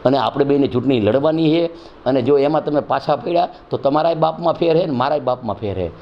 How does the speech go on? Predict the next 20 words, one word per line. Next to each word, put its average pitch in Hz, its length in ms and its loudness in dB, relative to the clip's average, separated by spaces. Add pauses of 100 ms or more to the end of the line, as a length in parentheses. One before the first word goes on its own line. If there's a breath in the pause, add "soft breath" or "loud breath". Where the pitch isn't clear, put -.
(280 loud breath)
આવતા 160 440 0
સોમવારે 160 640 0
તમે 151 260 0
આવો 156 200 0
શંકરભાઈની 151 720 0
આ, 165 160 0 (340 loud breath)
આપણે 123 220 2
બંને 113 300 2
રાજીનામું 156 600 2
દઈ 165 200 4
અને - 420 -6
રાજીનામું 151 540 0
દઈએ 151 120 2
પછી 139 200 -2
ચૂંટણી 147 280 0
આવે 135 140 4
એટલે 120 120 0
આપણે 117 180 0
બેયને 127 240 2
લડવાનું. 170 520 2